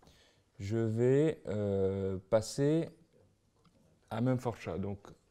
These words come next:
hop. Euh, diaporama, hop, voilà. Donc, je passe un petit peu au tableau.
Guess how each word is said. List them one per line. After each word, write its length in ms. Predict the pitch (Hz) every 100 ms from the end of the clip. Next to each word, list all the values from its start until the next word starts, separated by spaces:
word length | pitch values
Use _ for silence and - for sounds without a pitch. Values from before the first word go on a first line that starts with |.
| _ -
hop. 280 | 107 - - - _ _ - - - - - _ _ _ _ -
Euh, 680 | 101 107 104 101 98 95 95 92
diaporama, 880 | 98 98 104 101 98 110 127 180 -
hop, 240 | - - -
voilà. 280 | 98 92 - - - - - - - - - - - - - - -
Donc, 180 | 127 123
je 100 | 131
passe 260 | 147 156 151
un 60 |
petit 140 | 135 147
peu 100 | 160
au 60 |
tableau. 380 | 139 123 120 196